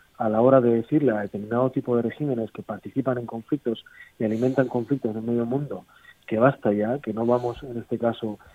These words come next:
a bailar a ese son que nos quieren marcar, pues quizá conseguiríamos algo en ese sentido.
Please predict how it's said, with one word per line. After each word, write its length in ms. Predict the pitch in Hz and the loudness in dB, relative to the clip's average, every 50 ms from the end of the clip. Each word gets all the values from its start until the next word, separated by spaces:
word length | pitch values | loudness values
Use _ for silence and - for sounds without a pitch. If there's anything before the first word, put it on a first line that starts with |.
| - _ _ _ _ | -20 _ _ _ _
a 120 | - 117 113 | -2 -2 0
bailar 380 | 101 104 107 107 117 120 117 110 | 0 2 2 4 4 4 4 4
a 100 | 107 107 | 2 0
ese 160 | - - 113 | -2 -4 -6
son 220 | - - 123 120 | -6 -6 -8 -8
que 120 | - - 110 | -8 -10 -10
nos 140 | 107 - - | -12 -12 -10
quieren 260 | - 123 110 104 101 | -8 -8 -8 -8 -8
marcar, 440 | 98 98 98 - 117 127 147 185 - _ _ _ _ _ _ _ _ _ _ _ | -10 -12 -8 -2 0 2 2 0 -2 _ _ _ _ _ _ _ _ _ _ _
pues 140 | - 123 - | -6 -6 -6
quizá 320 | - 123 113 - 135 139 | -4 -6 0 4 4 4
conseguiríamos 720 | 135 - 160 143 160 139 135 123 120 117 113 110 113 - - | 6 4 4 4 6 6 6 6 4 4 2 0 -2 0 2
algo 420 | 165 156 110 98 87 - 92 107 110 | 2 2 0 -2 -6 -10 -12 -12 -8
en 100 | 120 117 | -8 -6
ese 140 | 110 107 113 | -6 -6 -6
sentido. 440 | - 117 107 101 - 113 101 95 | -6 -6 -6 -4 -4 -4 -4 -6